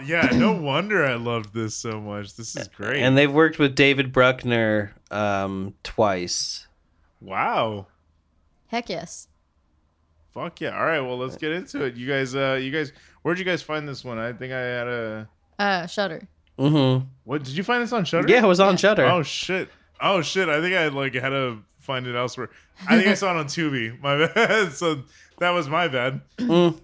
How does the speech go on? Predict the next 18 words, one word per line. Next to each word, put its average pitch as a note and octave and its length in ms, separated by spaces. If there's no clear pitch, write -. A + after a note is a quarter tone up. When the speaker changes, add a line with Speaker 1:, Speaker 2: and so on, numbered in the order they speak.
Speaker 1:
But F3+ 260
yeah, G3 220
if C3+ 120
you E3 140
have, D#3 240
uh, D#3 180
Shudder, E3 320
go D3+ 120
ahead D3+ 140
and D3 80
check D#3 120
this C#3+ 160
out. C#3+ 160
Shout D#3 200
out D#3+ 160
Shudder D#3 440
once C3+ 240
again. C#3+ 320